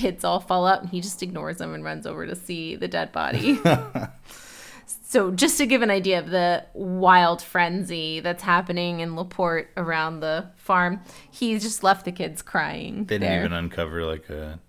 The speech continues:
Speaker 2: family member of his or <laughs> anything.
Speaker 1: No,
Speaker 2: It was
Speaker 1: no,
Speaker 2: just
Speaker 1: just
Speaker 2: a body.
Speaker 1: fascinated. In another story in the future, there's a woman who comes from out of town to come see the murder site or whatever, and she ends up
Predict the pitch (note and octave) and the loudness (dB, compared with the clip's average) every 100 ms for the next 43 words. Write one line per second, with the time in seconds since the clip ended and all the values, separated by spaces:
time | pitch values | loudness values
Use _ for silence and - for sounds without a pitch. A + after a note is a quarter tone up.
0 | - _ _ _ _ - E2+ F2 D#2+ D#2+ | -20 _ _ _ _ -6 -2 -2 -2 -4
1 | D#2 D2+ D#2 D#2+ D#2 F2 - - - A#3 | -4 -6 -4 -6 -4 -4 -4 -6 -2 6
2 | C4+ C4 B3+ A#3+ A3 C4 C#4+ - G3 F#3+ | 10 10 8 6 4 0 0 4 8 8
3 | F#3 F#3 G3+ G3 F#3+ F#3+ F3+ - - B3 | 8 4 0 0 0 0 -4 -6 2 6
4 | B3 B3 A3+ B3+ B3 - A#3+ A#3+ A3 - | 6 8 6 4 0 0 2 2 0 -4
5 | G#3 F#3+ F3+ F3+ F3+ - - G#3 - G3 | -2 2 4 4 0 -6 -4 -2 0 2
6 | F3+ F3+ F3+ F#3+ F3+ F3+ F3 F3 E3+ E3 | 2 0 0 0 0 0 2 2 0 -6
7 | - F#3 F#3+ F#3 G#3 F#3+ G#3+ A3 G#3+ G3 | -6 0 0 0 -2 -4 -2 -2 -2 -4
8 | F3+ F3 E3+ - - D#3+ D#3 E3+ F3+ F#3 | 0 2 0 -2 -2 0 -2 -4 -4 -4
9 | F3+ F3 E3 E3+ F3+ - F3 E3+ E3+ E3+ | -4 -4 -4 -6 -6 -6 -4 0 2 0
10 | F3 - F3 F3 E3+ F3+ F3+ F3 F3 F3 | -4 -4 -2 0 0 0 0 0 0 2
11 | F3+ F#3 F3+ F3+ - - G3 F#3+ E3+ F#3+ | 0 2 -2 -4 -12 -4 -2 -2 -2 -2
12 | G3+ | -2